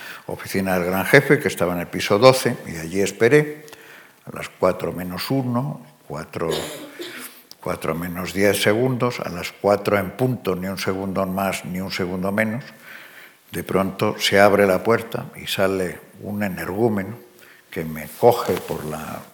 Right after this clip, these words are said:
chaqueta, era McNamara, me lleva a rastras a su despacho, me sienta en su silla y me dice, "Señor Hidalgo,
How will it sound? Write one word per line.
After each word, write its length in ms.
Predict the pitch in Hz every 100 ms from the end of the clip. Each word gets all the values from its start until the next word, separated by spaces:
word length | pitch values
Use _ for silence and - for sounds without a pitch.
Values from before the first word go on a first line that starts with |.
| -
chaqueta, 500 | - 90 120 110 - - - - - -
era 140 | 80
McNamara, 640 | 82 92 87 101 196 - - - - - - - - _ -
me 220 | 90 90
lleva 380 | 107 113 110 101
a 40 |
rastras 680 | 98 110 - - 82 - - -
a 180 | 98
su 380 | - - 76 80
despacho, 560 | 82 90 - 113 - 120 117 - - - -
me 200 | 92 104
sienta 720 | - 113 123 120 95 - 92 90
en 100 | 85
su 200 | - 78
silla 420 | - 131 117 120 - - - - -
y 100 | 95
me 140 | 98 110
dice, 420 | 113 - 104 -
"Señor 280 | 107 120 135
Hidalgo, 360 | 123 104 87